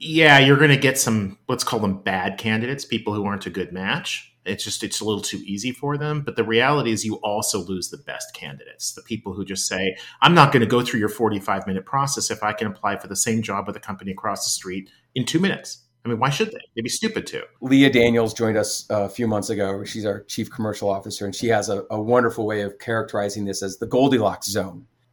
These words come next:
Speaker 2: right? So the
Speaker 1: Hmm.
Speaker 2: forty-five minute application is too long, too bad, too horrible. The easy, easy, easy apply, like the one-click apply, "Here's my name, my email, and my resume."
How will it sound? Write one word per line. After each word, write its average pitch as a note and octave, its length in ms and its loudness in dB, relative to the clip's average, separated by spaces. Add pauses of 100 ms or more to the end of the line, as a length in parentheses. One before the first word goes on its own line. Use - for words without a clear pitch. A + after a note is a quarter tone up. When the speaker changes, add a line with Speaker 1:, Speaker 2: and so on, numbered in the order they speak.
Speaker 2:
right? A2+ 340 0
So C#3+ 120 12
the B2+ 140 8
Speaker 1:
Hmm. A2 80 4
Speaker 2:
forty-five C#3 440 6
minute A#2+ 200 6
application A#2 640 4
is G2+ 420 -2
too B2+ 320 6
long, A2 380 6
too A#2+ 240 -2
bad, G2+ 480 6
too A2+ 160 -2
horrible. F#2+ 600 0 (200)
The C#3 120 6
easy, G#3 520 2
easy, F#3 240 4
easy E3+ 340 0
apply, G#3+ 360 4
like D#3 180 2
the B2+ 80 2
one-click D3 420 2
apply, G#3+ 420 4
"Here's F3 260 2
my C#3+ 140 6
name, C#3 340 4
my B2+ 180 4
email, B2+ 340 4
and A#2+ 100 4
my A2+ 100 2
resume." D#3+ 640 2